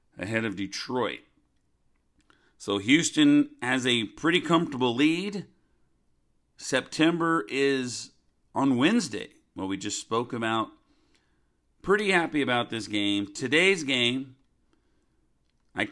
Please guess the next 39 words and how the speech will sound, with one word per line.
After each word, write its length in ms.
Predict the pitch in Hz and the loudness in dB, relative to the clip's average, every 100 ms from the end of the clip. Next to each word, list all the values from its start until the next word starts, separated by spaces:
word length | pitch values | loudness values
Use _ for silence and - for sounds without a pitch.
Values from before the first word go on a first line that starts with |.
| - | -4
I 120 | 104 | 2
won't 240 | 143 151 | 4 6
give 120 | 147 139 | 6 6
you 80 | |
all 140 | 135 135 | 6 4
the 80 | 120 | 2
pitchers 480 | 151 160 131 131 | -2 -2 -2 -2
coming 320 | - 139 131 123 | 0 2 2 2
up, 220 | 143 - | 0 -2
but 180 | 123 - - - - | -6 -6 -20 -20 -20
the 240 | - 104 | -10 -6
pitchers 420 | 147 156 143 131 | -2 -2 -2 -4
today, 500 | - 131 143 143 143 | -2 2 4 4 4
we'll 140 | 131 113 | 0 -2
talk 220 | 127 123 | -2 0
about 260 | 127 123 | 0 -2
dugout 480 | 101 127 135 127 120 | 0 0 2 4 4
mugs. 320 | 117 117 113 | 2 0 -2
Go 140 | 107 117 | -4 -4
to 60 | |
dugout 440 | 107 117 113 110 107 | 0 -2 0 -2 -2
mugs 380 | 107 107 101 - | -2 -4 -4 -6
dot 280 | 92 87 | -6 -6
com 440 | - 107 113 127 127 _ _ _ _ _ _ _ - | -6 -6 -4 -6 -12 _ _ _ _ _ _ _ -8
and 180 | 87 95 | -8 -6
swig 320 | - 110 104 | -4 -6 -4
for 100 | 104 | -8
the 120 | 92 | -8
fences, 720 | - 127 143 120 135 - - _ _ _ _ _ _ _ _ _ | 0 0 0 -4 -8 -10 -16 _ _ _ _ _ _ _ _ _
the 80 | - | -18
pitching 400 | - 110 - 104 | -10 -8 -6 -4
matchups. 640 | 95 92 - 104 120 - _ _ _ _ _ | -4 -6 -8 -10 -12 -20 _ _ _ _ _
Today's 480 | - 110 139 156 113 | -6 0 2 2 2
game 240 | 147 143 | 4 4
is 80 | 135 | 4
at 120 | 117 | -2
six 380 | - 135 - - | -4 -6 -6 -4
oh 140 | 131 | -4
five 680 | 127 131 156 156 139 143 | -2 -2 0 -2 -6 -10